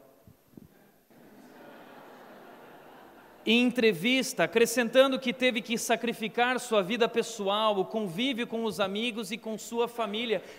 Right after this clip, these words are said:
Ou seja, ela ingressou nessa empresa quando seu filho era uma criança. E ela deixou o seu filho com os avós. E desde então ela deixou de ir nos eventos escolares do filho.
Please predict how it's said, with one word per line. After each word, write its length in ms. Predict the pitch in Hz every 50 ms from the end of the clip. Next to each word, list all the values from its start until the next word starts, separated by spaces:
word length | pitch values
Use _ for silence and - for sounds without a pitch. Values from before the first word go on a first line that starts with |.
| -
Ou 140 | - 226 240
seja, 560 | 226 - - 269 254 262 254 175 208 202 185 - - - - -
ela 240 | - 226 247 262 262
ingressou 460 | 262 247 247 240 226 226 - 269 269
nessa 260 | 269 269 240 - -
empresa 400 | 247 220 - 233 247 262 247 226
quando 220 | 240 - 247 240 240
seu 180 | - - 240
filho 260 | - - 254 247 226 226
era 120 | 220 226
uma 180 | 233 226 226 226
criança. 760 | 226 - 233 214 208 214 226 240 247 - - - 160 143 - - - - - _ _ _ _ _ _ _ - 170
E 120 | 214 233
ela 180 | 240 247 262 247
deixou 380 | 214 240 202 - - 269 269
o 60 | 269
seu 200 | 247 - 269 240
filho 380 | 220 - - 247 262 269 247 208
com 300 | - - 254 247 247 240
os 160 | 240 220 170
avós. 760 | 220 202 170 147 175 208 226 240 240 214 160 - - - - - - - - -
E 80 | 214
desde 380 | 196 170 262 294 302 240 - 254
então 300 | 254 - 269 269 277 277
ela 140 | 269 254 247
deixou 400 | 214 247 233 - - 254 254 269
de 120 | 190 214
ir 160 | 254 262 269
nos 180 | 247 247 240 180
eventos 420 | 247 226 180 247 277 262 240 202
escolares 600 | 214 220 - - - 233 214 220 233 269 285 294 220
do 100 | 208 233
filho. 400 | - - 220 208 214 202 214